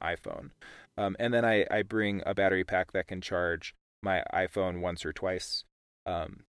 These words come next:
I mean, generally, there's not gonna be some major disaster where you are, uh, unable to charge your phone. I've, one time I traveled with a solar system, uh, like a solar panel system, uh, w-, specifically when I went to, on the ship, 'cause I didn't know what our,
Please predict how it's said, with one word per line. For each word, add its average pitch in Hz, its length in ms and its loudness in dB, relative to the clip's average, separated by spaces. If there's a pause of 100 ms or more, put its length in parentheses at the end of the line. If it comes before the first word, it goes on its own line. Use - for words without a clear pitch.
I 104 60 -4
mean, 101 140 -2
generally, 101 420 4
there's 95 200 -2
not 87 140 -2
gonna 95 140 -6
be 90 140 -6
some 87 360 -8
major 95 340 -4
disaster 82 720 -4 (240)
where 95 260 0
you 92 260 -4
are, 80 340 -2
uh, 82 220 -2 (400)
unable 98 380 -4
to 87 100 -8
charge 87 340 0
your 82 120 -4
phone. 85 540 -4 (320)
I've, 113 300 4 (100)
one 131 320 2
time 113 320 2
I 95 100 2
traveled 95 380 2
with 95 160 -4
a 90 40 -4
solar 90 360 -2
system, 90 580 -4 (480)
uh, 82 400 2 (240)
like 98 160 -4
a 92 60 -4
solar 90 300 0
panel 85 380 -4
system, 85 560 -8 (460)
uh, 73 200 -2 (100)
w-, 107 180 -2
specifically 92 560 -4
when 85 140 -2
I 85 60 -2
went 87 200 -6
to, - 120 -8 (100)
on 92 180 -2
the 87 80 -8
ship, - 260 2
'cause 104 140 -6
I 98 80 2
didn't 90 220 -2
know 92 140 -2
what 87 120 0
our, 80 260 0